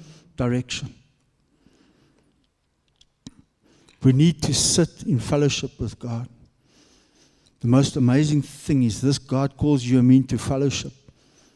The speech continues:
And we need to get serious about God's things. We need to start focusing on the eternal.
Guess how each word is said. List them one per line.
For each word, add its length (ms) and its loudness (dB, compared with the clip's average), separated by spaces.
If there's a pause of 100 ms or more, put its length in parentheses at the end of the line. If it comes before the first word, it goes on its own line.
(1040)
And 100 2
we 80 4
need 220 2
to 100 -2
get 180 -2
serious 600 0
about 400 -4
God's 320 -8
things. 640 -10 (1200)
We 80 0
need 240 4
to 80 2
start 320 0
focusing 600 2
on 100 6
the 160 4
eternal. 500 4